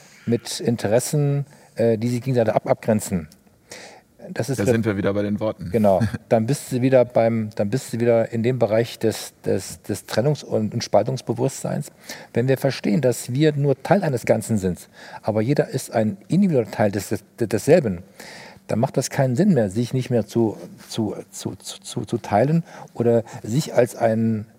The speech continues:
Speaker 1: getrennter Anteil von etwas zu begreifen, sondern als etwas von etwas. Und dann hast du natürlich ein Gefühl, dass du das, was du tust, bekommst du früher oder später zurück zu dir.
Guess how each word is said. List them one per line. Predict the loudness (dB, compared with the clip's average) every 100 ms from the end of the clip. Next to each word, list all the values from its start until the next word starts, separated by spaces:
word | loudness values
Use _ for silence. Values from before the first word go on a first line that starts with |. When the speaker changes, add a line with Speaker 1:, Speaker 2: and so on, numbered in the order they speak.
| -4
Speaker 1:
getrennter | -4 2 2 4 2 2
Anteil | 2 2 0
von | 0 -2
etwas | 0 -2 0 -2 -2
zu | -6
begreifen, | -4 0 2 2 0 -4 -10 -20
sondern | -8 -2 0 0
als | 0 0 0 -6
etwas | -6 -4 0 0 -2 -16 _
von | -8 2 2 2
etwas. | -4 -2 -4 -6 -12 -16 -20 -6
Und | -4 0 0
dann | 0
hast | -2 -4 -4
du |
natürlich | -4 -2 -6 -6 -6
ein | -4
Gefühl, | -4 0 2 2 -2 -18 -20 -4
dass | -2 -2 -2
du | 0
das, | 2 2 4
was | 4 4
du | -2
tust, | 0 2 2 0 -6
bekommst | 0 2 2 0
du |
früher | -2 0 0
oder | 0
später | -2 0 0
zurück | -2 -6 -2
zu | -4
dir. | -2 -2 -4